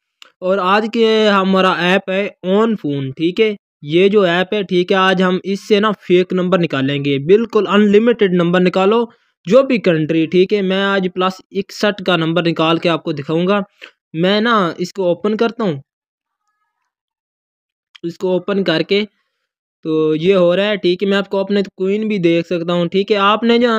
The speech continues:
क्वीन डेली कैसे लेने हैं, आपने इधर जाना है, ये सेटिंग का ऑप्शन आ रहा है, ठीक है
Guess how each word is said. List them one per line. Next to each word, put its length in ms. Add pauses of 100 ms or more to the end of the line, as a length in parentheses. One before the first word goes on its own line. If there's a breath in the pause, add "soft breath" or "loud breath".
(260)
क्वीन 420
डेली 260
कैसे 300
लेने 280
हैं, 180
आपने 380
इधर 220
जाना 280
है, 140
ये 380
सेटिंग 380
का 100
ऑप्शन 300
आ 160
रहा 100
है, 80
ठीक 260
है 100